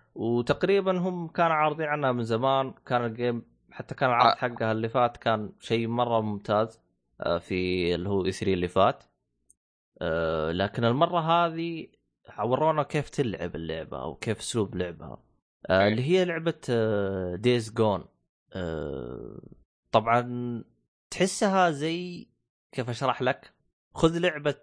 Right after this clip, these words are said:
Speaker 1: آه، اللهم صل على
Speaker 2: Last of
Speaker 1: محمد.
Speaker 2: Us.
Speaker 1: Last of Us ودمجها مع، آه،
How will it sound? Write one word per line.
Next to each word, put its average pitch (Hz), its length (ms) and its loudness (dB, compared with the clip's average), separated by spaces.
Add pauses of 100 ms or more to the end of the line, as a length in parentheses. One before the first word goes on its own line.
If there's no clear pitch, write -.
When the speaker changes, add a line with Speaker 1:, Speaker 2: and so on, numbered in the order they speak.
Speaker 1:
آه، 104 1300 -2 (600)
اللهم 101 220 -6
صل 104 200 -8
على 92 140 0
Speaker 2:
Last 92 40 0
of - 120 -2
Speaker 1:
محمد. 127 220 2
Speaker 2:
Us. - 280 -6 (380)
Speaker 1:
Last 135 220 0
of - 20 -14
Us 180 320 4
ودمجها 135 380 0
مع، 104 320 0
آه، 85 380 0